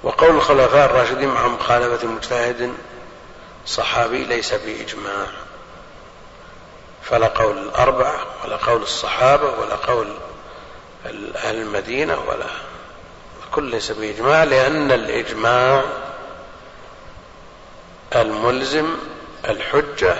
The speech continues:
هو قول جميع المجتهدين، ولا ينعقد بأهل البيت وحدهم، ولا ينعقد بأهل البيت وحدهم. يعني لو اتفق أهل البيت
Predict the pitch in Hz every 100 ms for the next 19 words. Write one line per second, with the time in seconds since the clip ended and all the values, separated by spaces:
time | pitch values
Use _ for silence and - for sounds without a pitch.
0 | - 135 123 107 - 139 127 113 110 107
1 | 160 151 131 110 - 101 104 101 101 98
2 | - - - - - - - - - -
3 | - - - 139 165 170 160 139 131 160
4 | 160 135 120 127 131 127 123 113 127 -
5 | 117 104 - 98 - - - - - -
6 | - - - - - - - - - -
7 | - - - - - - - - - 110
8 | 117 117 117 101 123 135 151 151 165 -
9 | - 123 120 117 107 104 135 - 120 -
10 | - - - - - - - - - -
11 | - 123 113 127 151 156 - 151 151 -
12 | 127 123 110 104 -